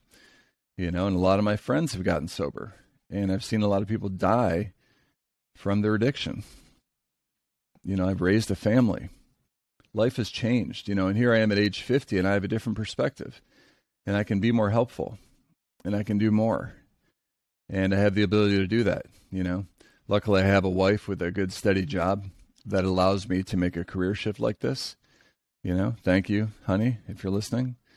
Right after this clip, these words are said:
I don't think she listens to this. Um, you know, but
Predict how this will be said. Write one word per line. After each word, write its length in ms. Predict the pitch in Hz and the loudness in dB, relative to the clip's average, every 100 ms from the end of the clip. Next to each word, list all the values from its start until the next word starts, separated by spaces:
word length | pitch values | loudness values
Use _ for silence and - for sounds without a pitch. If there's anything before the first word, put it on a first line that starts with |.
| _ _ - | _ _ -4
I 40 | |
don't 160 | 98 87 | -2 0
think 160 | 90 | 0
she 100 | - | 0
listens 360 | 92 101 85 - | 0 0 -2 -4
to 80 | 90 | -2
this. 340 | 101 98 - - - - - _ | -2 -4 -8 -14 -20 -20 -20 _
Um, 380 | 87 82 82 82 - - - _ _ _ _ - | 0 2 2 -2 -10 -20 -20 _ _ _ _ -8
you 120 | - 104 | 0 2
know, 160 | 107 | 4
but 180 | 104 | 4